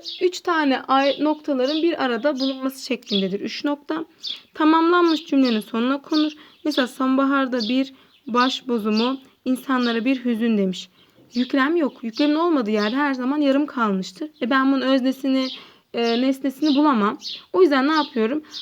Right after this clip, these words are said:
Bunu daha çok anlamlı hale getirmek için sonuna üç nokta bırakıyorum.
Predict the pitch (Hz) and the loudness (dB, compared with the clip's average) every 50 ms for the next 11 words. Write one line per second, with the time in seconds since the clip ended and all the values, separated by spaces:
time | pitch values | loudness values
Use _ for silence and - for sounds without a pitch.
0 | - - - 233 262 302 330 320 294 330 320 349 339 - 294 262 - 247 240 240 | -14 -8 -2 2 4 4 4 4 4 2 2 0 0 0 -2 -2 0 0 0 2
1 | 254 262 269 277 285 294 285 277 233 214 202 190 220 214 - 277 285 302 311 302 | 2 2 2 2 2 0 0 0 0 0 0 -2 -4 -4 -4 -4 -2 -2 -4 -4
2 | - - - 320 - - - - 302 302 294 294 - 294 269 - - 240 220 - | -6 -8 -8 -8 -8 -10 -8 -4 -2 0 0 0 0 -2 -4 -4 -6 -8 -8 -6
3 | 233 214 196 196 196 190 - - 247 269 302 | -6 -6 -4 -4 -4 -4 -6 -6 -8 -6 -8